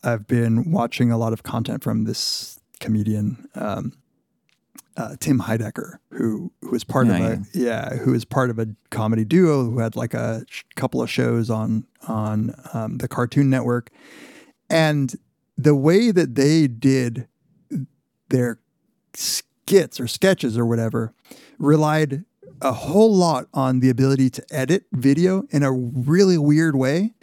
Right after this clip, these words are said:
Speaker 1: And so
Speaker 2: Mm-hmm.
Speaker 1: they had this, like, surreal, the, a bunch of very
Speaker 2: Yeah, yeah.
Speaker 1: surreal skits. And
Speaker 2: Right.
Speaker 1: if you can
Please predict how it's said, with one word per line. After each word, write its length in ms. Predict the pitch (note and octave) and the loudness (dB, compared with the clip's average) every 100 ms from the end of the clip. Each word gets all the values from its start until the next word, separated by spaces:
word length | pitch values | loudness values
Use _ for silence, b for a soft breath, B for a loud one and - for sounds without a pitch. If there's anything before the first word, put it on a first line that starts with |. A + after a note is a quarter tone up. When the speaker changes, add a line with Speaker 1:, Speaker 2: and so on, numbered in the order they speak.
| B B B | B B B
Speaker 1:
And 160 | - | 0
so 100 | F3 | 2
Speaker 2:
Mm-hmm. 80 | D3 | 4
Speaker 1:
they 100 | F3 | 2
had 240 | F3 G3+ E3+ | 0 0 0
this, 180 | C#3 | 0
like, 160 | C3+ B2 | -2 -4
surreal, 1000 | - - - D3 B2+ B2 C#3+ D3 E3 D#3+ | -4 -2 2 2 2 0 2 2 0 0
the, 100 | D3 | 0
a 60 | C3+ | 0
bunch 240 | D#3+ G3 | 2 2
of 100 | F3 | 2
very 480 | B2+ A2+ D#3 F3 D#3+ | 0 -2 0 2 0
Speaker 2:
Yeah, 220 | - G#2 | 0 2
yeah. 60 | B2 | 4
Speaker 1:
surreal 360 | C3 C3 B2+ | 4 4 2
skits. 640 | A2+ - C3 A#2 - - - B B B - | -4 -2 -2 -2 -6 -14 -16 B B B -2
And 340 | C#3+ C3 B2+ B2 | 0 2 2 0
Speaker 2:
Right. 60 | - b b b | -4 b b b
Speaker 1:
if 180 | - F3+ | 0 4
you 180 | G#3 A#3+ | 6 6
can 360 | G3 D#3 C3+ | 4 4 0